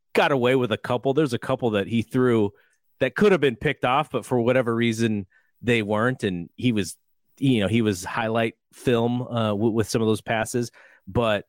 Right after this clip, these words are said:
Steph and Klay and Draymond and their ability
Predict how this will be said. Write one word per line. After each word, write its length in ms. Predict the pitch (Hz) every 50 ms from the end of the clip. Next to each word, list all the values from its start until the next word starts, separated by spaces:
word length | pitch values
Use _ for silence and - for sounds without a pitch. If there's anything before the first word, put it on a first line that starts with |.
| - _ _ _ _
Steph 680 | - - - - - 160 156 156 160 156 143 - - -
and 220 | - 117 113 107 -
Klay 560 | - - 131 131 131 131 131 127 120 123 - -
and 220 | 113 110 107 95
Draymond 720 | 95 104 110 117 120 120 120 117 113 107 107 104 101 -
and 140 | 98 101 98
their 160 | 104 104 - -
ability 840 | 117 104 95 92 - 120 120 131 143 139 123 117 107 98 95 90 -